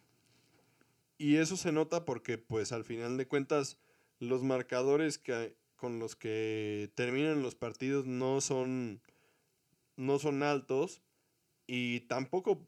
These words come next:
su defensiva se ve, se ve bien, ¿no? O sea, la verdad es que tampoco, tampoco tienen una defensa que, que pudiera regresarles el balón o ayudarles y tener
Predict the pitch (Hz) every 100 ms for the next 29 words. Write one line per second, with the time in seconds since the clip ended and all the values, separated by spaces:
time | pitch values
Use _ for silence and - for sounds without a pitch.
0 | _ - - 135 135 139 131 - 165 180
1 | 190 156 123 127 135 131 127 123 107 98
2 | _ _ _ _ _ - 131 131 151 165
3 | 190 131 123 156 214 120 - 127 120 120
4 | 120 127 131 147 160 156 - - 143 127
5 | 117 107 - _ _ _ _ _ _ _
6 | _ _ _ _ _ _ _ _ _ _
7 | 123 123 156 151 165 143 - 135 123 151
8 | 160 160 135 123 117 110 143 143 143 143
9 | 143 131 117 135 131 143 - 120 98 -
10 | _ _ _ _ _ _ _ - - 127
11 | 131 143 151 147 139 123 110 101 104 123
12 | 127 123 120 147 147 143 139 120 117 123
13 | 143 160 160 156 151 110 123 117 120 120
14 | 127 131 139 143 131 120 123 120 127 127